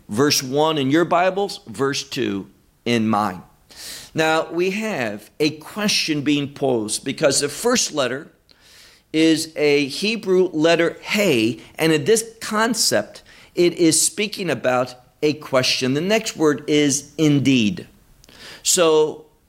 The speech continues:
it's rendering a question. Indeed, it's causing us to ponder something.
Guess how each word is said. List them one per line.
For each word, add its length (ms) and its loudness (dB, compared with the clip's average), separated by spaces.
it's 320 0
rendering 720 0
a 120 2
question. 680 0
Indeed, 640 4
it's 160 4
causing 580 0
us 240 -2
to 100 -4
ponder 600 0
something. 460 -4